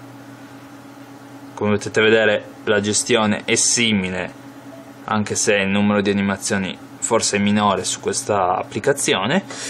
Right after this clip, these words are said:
eh, che, ehm, può piacere di più proprio, ehm, per la sua, mm, personalizzazione da parte dei siti internet.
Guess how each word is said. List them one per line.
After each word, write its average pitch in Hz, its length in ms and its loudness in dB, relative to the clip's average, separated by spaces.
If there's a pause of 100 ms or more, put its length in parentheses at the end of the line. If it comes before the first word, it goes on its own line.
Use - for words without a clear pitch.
(180)
eh, 113 680 8
che, 120 260 4 (220)
ehm, 104 880 6
può 117 140 6
piacere 110 520 6
di 104 120 0
più 110 420 6 (320)
proprio, 110 540 6
ehm, 98 640 2 (160)
per 113 140 4
la 107 140 6
sua, 104 520 4
mm, 92 520 -6 (840)
personalizzazione 110 840 2
da 98 120 4
parte 104 220 -2
dei 101 80 0
siti 123 280 -2
internet. 196 540 4